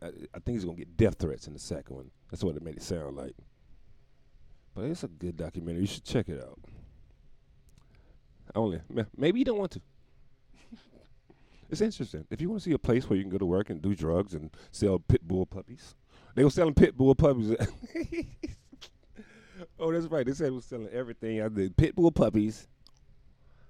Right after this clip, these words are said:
I think they alluded to selling punani, <clears throat> which would be prostitution. Jesus Christ.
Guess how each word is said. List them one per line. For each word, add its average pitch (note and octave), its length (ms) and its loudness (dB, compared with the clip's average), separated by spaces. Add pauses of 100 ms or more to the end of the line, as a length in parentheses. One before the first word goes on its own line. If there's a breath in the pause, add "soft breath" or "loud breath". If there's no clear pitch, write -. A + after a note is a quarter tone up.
I G#2+ 80 -8
think B2 160 -2
they A2+ 60 2
alluded A2 400 10
to F2+ 60 0
selling F#2+ 300 2
punani, G2+ 540 2 (540)
<clears throat> - 840 -20
which - 220 -4
would D#2 200 -4
be E2 120 -2
prostitution. A2 1120 8
Jesus G#2 320 0
Christ. C#2+ 380 -8